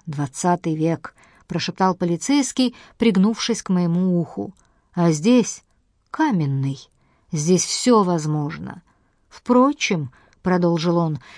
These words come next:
«конечно, муру не превращаются в настоящих леопардов. У них не отрастают хвосты и когти». Вместо хвоста во время своих ритуалов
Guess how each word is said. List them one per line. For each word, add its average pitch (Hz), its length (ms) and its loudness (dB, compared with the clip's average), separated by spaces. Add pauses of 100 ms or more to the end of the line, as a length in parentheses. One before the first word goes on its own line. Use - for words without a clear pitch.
(140)
«конечно, 269 540 2
муру 240 280 4
не 190 140 4
превращаются 165 840 0
в 147 40 -2
настоящих 175 540 0
леопардов. 180 840 0 (340)
У 240 60 2
них 254 200 2
не 262 80 4
отрастают 262 680 2
хвосты 165 460 0
и 208 40 2
когти». - 640 -4 (1120)
Вместо 202 600 2
хвоста 214 640 2
во 185 100 2
время 196 260 0
своих 202 340 -2
ритуалов 202 600 2